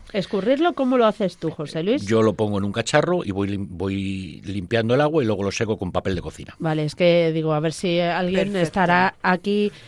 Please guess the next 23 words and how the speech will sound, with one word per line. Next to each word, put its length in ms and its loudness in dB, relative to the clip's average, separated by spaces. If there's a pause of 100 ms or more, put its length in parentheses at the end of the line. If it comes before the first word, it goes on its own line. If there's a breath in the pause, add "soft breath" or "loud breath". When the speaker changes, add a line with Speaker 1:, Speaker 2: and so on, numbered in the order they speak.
(140 loud breath)
Speaker 1:
espachurrando 1080 6
el 160 8
bacalao. 560 6
Speaker 3:
<laughs> 0 -
Escurriendo. 400 6
Speaker 2:
No, 100 6
todavía 400 10
no. 200 2
Speaker 1:
No, 180 -2
vale, 300 2
Speaker 2:
Todavía 400 8
Speaker 1:
vale. 60 0
Speaker 2:
no, 40 2
luego 240 6
ya 140 6
llegará. 340 4
Para 140 0
espachurrarlo 460 4
Speaker 1:
Vale. 120 4
Speaker 2:
llega 140 2
después. 600 2
Speaker 1:
<laughs> 0 -
Speaker 2:
¿Eh? 1160 -4